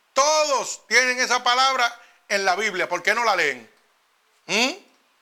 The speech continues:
Porque son mercaderes de la palabra que están engañándolos a usted.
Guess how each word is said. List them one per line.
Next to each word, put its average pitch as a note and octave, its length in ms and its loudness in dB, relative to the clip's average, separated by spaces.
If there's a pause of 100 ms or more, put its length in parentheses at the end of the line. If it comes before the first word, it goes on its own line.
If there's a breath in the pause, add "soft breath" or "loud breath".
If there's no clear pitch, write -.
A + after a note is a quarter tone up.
(140)
Porque C3 280 -6
son E3 180 -6
mercaderes D3 520 -4
de E3 60 -4
la D#3 120 -2
palabra D#3+ 320 -2
que C#3+ 60 -10
están D#3 260 -14 (380 soft breath)
engañándolos D3 720 -4
a A#2 40 -4
usted. C3 340 -8